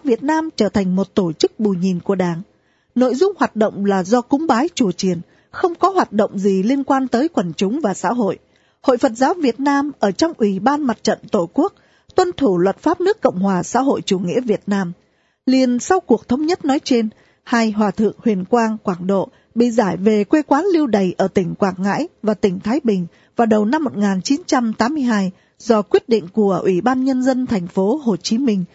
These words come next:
chứ không qua tòa án xét xử. Một nhân chứng đáng tin cậy về giai đoạn khủng bố Phật giáo này là Đức Cố Đệ Tam, Tăng Thống Thích Đôn Hậu. Vào năm Mậu Thân một nghìn chín trăm sáu mươi tám,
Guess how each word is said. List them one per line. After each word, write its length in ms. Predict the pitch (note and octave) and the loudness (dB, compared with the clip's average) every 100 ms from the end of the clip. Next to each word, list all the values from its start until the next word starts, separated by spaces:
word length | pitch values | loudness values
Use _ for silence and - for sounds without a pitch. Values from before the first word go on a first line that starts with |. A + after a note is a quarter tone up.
| _ _ - | _ _ -2
chứ 240 | A3 C4 G4 | 0 0 -2
không 260 | - G#3+ F#3 | 0 -2 0
qua 260 | G#3 G3 F#3 | -2 0 0
tòa 240 | - F#3 | 0 0
án 240 | E3+ F#3 | 0 -2
xét 220 | C4+ F4 - | -2 -4 0
xử. 240 | A#3+ E3 - _ _ _ - - - | -2 -2 -8 _ _ _ -20 -20 -2
Một 220 | C4+ C4 | 0 0
nhân 160 | E4+ F4 | -2 -2
chứng 180 | - D#4+ - | 0 0 0
đáng 200 | D4+ D4+ G#4 | -2 -2 2
tin 180 | G4 F#4+ | 0 2
cậy 200 | A#3+ - | 0 0
về 160 | F#3 G3 | 0 0
giai 160 | D4 | 2
đoạn 200 | B3 G3 - | 2 0 -4
khủng 220 | - F3 | -6 -2
bố 160 | F3+ G3 | 0 0
Phật 180 | - - | 0 -4
giáo 260 | - G3 C4 | -2 -2 0
này 280 | D4 F#3+ E3+ _ _ - | 0 -2 -4 _ _ -2
là 100 | G#3 | 0
Đức 180 | C#4+ - - | 0 -2 0
Cố 220 | A3 D#4+ | 2 2
Đệ 180 | A#3 - | 0 0
Tam, 260 | - G#3+ G3+ - _ | 0 0 0 -6 _
Tăng 220 | A#3+ G3+ | 0 0
Thống 260 | F#3+ G#3+ C4 | 0 0 -2
Thích 260 | - F#4+ - | -2 -4 0
Đôn 200 | A#3+ G#3 | 0 0
Hậu. 220 | G3 D#3 _ _ - | -2 -4 _ _ -2
Vào 120 | B3 | 0
năm 240 | D4 F4+ | 0 0
Mậu 160 | D4 - | 0 0
Thân 200 | - D#4 | -2 -2
một 180 | D4 - | -2 -2
nghìn 220 | G3 F3+ | -2 -2
chín 220 | - D4 F#4 | -2 -4 0
trăm 280 | C#4+ A#3+ A#3+ | 0 0 -2
sáu 200 | - B3 | -2 0
mươi 140 | D#4+ | -2
tám, 280 | A3+ G#3+ D4 | -2 -2 -4